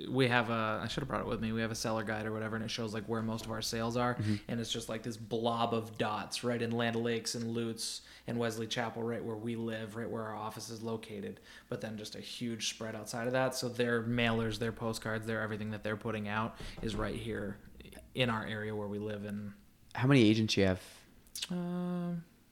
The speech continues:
Speaker 1: probably fifteen.
Speaker 2: It's in the company itself, or is
Speaker 1: Yeah.
Speaker 2: that, so the fifteen make up the largest Keller Williams?
Speaker 1: No,
Speaker 2: or not?
Speaker 1: uh, so this is, they're a standalone company now.
Speaker 2: Oh,
Speaker 1: It's
Speaker 2: this is a
Speaker 1: called
Speaker 2: different one.
Speaker 1: fifty-four Realty.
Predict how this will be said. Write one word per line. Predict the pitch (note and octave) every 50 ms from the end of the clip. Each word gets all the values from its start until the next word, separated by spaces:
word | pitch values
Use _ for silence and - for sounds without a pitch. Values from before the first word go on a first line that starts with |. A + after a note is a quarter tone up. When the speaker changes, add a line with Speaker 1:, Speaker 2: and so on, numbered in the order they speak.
| - - - - -
Speaker 1:
probably | F#3+ F#3 D#3+
fifteen. | C#3 - A2+ A2 - G#2 G#2+ A2+ B2+ C3 C3 - - _ _ _ - - _ - _ _ -
Speaker 2:
It's | B2 A2+ -
in | - - B2 C3 B2+ B2 B2+
the | B2+ A#2
company | - - - B2+ B2 - B2 A#2
itself, | G#2+ - - - B2 B2+ E3+ F#3 - -
or | A2
is | G#2 D#3+ A2+
Speaker 1:
Yeah. | G#2+ G#2
Speaker 2:
that, | G2+ - - - - - - - - - - - - - - -
so | - - B2
the | A2+ A2+
fifteen | - - D#3+ D3+ D#3 - - C#3 C3 B2
make | A#2 A2+ G#2 -
up | A2 - - - - - -
the | - - G#2 G2+
largest | G2+ G#2 G#2 G2+ G2 - - - -
Keller | - A2 G2+ G2+ G2+
Williams? | F#2+ G2 G2 G2 G2 F#2+ F#2 - - - - -
Speaker 1:
No, | F3 F#3 E3+
Speaker 2:
or | A#2+
not? | - - B2 C3
Speaker 1:
uh, | C3+
so | C3 - D3+ C#3 C3 C3 B2 B2+ A#2+ A#2
this | C#3 D3 C#3 -
is, | C#3+ C3 B2+
they're | B2+ C3 C3 C3 C3
a | B2+
standalone | A#2+ - - C3 B2 B2 A#2+ A#2+ A#2+ A#2
company | - B2 G#2+ - A2 A2+
now. | A2 A2+
Speaker 2:
Oh, | C3+ C#3+
Speaker 1:
It's | C#3
Speaker 2:
this | B2+
is | A#2
a | A#2
Speaker 1:
called | G2
Speaker 2:
different | A2 G#2+ G#2+ - -
one. | - -
Speaker 1:
fifty-four | B2 - - B2+ B2+ B2
Realty. | A#2+ A#2+ A#2+ A#2 - A#2+ A#2+ A#2+ A2+